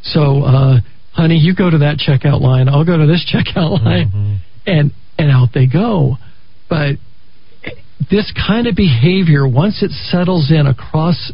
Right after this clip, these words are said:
Speaker 1: a society, across a culture, and it's just, just the onesies and twosies, now you watch what happens to that inflation rate. Because now money starts to go into motion as part, people start to think, "Wait a minute, it's not the prices going up,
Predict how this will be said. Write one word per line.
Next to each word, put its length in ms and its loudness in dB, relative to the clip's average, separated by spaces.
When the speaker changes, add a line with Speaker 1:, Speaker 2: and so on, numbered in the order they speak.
Speaker 1:
a 80 0
society, 520 0
across 360 -2
a 60 -2
culture, 420 -2
and 80 2
it's 120 0
just, 240 -2
just 220 0
the 60 2
onesies 400 2
and 120 2
twosies, 460 0
now 260 4
you 180 2
watch 240 2
what 120 2
happens 380 2
to 80 -4
that 140 2
inflation 460 0
rate. 160 -2
Because 340 2
now 300 4
money 380 2
starts 380 -2
to 80 2
go 180 4
into 140 4
motion 420 4
as 180 -2
part, 160 -2
people 240 2
start 260 0
to 80 2
think, 220 0
"Wait 160 2
a 60 2
minute, 240 2
it's 160 -2
not 140 -2
the 80 0
prices 420 0
going 340 2
up, 240 -4